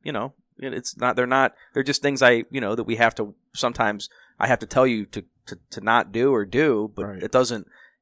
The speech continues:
Speaker 1: y-, but he'll get, like, you know, he gets very emotionally, like, hurt when he feels like he
Speaker 2: Anxiety
Speaker 1: when he
Speaker 2: and
Speaker 1: messed,
Speaker 2: stuff
Speaker 1: so
Speaker 2: or
Speaker 1: it's
Speaker 2: whatever else.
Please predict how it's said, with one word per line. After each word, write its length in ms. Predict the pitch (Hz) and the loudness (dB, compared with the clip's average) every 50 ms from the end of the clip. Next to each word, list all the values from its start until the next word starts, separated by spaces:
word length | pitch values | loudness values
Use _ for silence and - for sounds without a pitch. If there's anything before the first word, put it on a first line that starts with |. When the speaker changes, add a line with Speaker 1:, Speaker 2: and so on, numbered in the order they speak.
| _ _ | _ _
Speaker 1:
y-, 120 | - 98 - _ _ _ - - | -16 -16 -16 _ _ _ -20 -16
but 140 | 85 - - | -12 -8 -4
he'll 140 | 107 127 127 | -2 -2 -2
get, 240 | 127 131 127 101 | 0 0 -2 0
like, 180 | 98 101 92 - | -2 -4 -6 -6
you 80 | 101 110 | -6 -8
know, 60 | 92 | -6
he 100 | 107 113 | -6 -6
gets 400 | - 113 101 - - - - - _ _ _ | -4 -6 -6 -6 -8 -12 -12 -12 _ _ _
very 400 | - 90 90 98 104 110 110 101 | -8 -6 -4 -4 -2 -4 -4 -4
emotionally, 800 | 107 98 92 92 104 113 - - 123 110 113 113 113 113 117 110 | -6 -8 -6 -4 -6 -4 -4 -6 -6 -6 -6 -4 -4 -2 -2 -2
like, 340 | 101 101 98 101 - - _ _ - - - _ _ _ - | -4 -4 -6 -6 -8 -12 _ _ -20 -20 -20 _ _ _ 0
hurt 280 | 120 139 160 139 - - | 2 2 4 2 0 -6
when 160 | 101 101 98 | -12 -10 -8
he 180 | 110 107 110 104 | -8 -8 -8 -8
feels 320 | - - 113 120 117 98 | -6 -2 -2 -2 -2 0
like 160 | - 104 101 - | -4 -4 -4 -4
he 260 | 107 107 110 104 - _ _ _ | -8 -8 -8 -10 -12 _ _ _
Speaker 2:
Anxiety 460 | - 117 120 117 113 120 113 117 127 123 | -6 -6 -6 -2 2 4 4 4 4 4
Speaker 1:
when 100 | 127 131 | 2 0
he 60 | 123 | -2
Speaker 2:
and 80 | 113 | -2
Speaker 1:
messed, 160 | 110 113 120 131 | -2 0 2 4
Speaker 2:
stuff 160 | 131 131 135 | 4 2 2
Speaker 1:
so 140 | 123 117 120 | 2 2 2
Speaker 2:
or 40 | |
Speaker 1:
it's 100 | 117 123 | 2 2
Speaker 2:
whatever 220 | 123 123 127 123 131 | -2 -4 -4 -4 -4
else. 260 | 131 135 - - - | -6 -6 -8 -12 -18